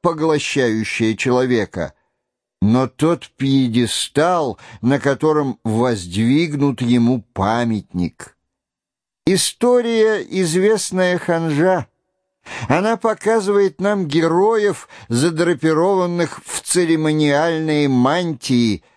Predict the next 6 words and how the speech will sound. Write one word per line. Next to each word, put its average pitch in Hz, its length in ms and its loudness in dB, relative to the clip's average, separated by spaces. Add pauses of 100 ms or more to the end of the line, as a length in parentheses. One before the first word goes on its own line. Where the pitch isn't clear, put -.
(400)
лишь 185 380 2
бы 170 200 0
мы 185 220 2
не 180 220 2
застали 180 840 -2
их 190 420 -2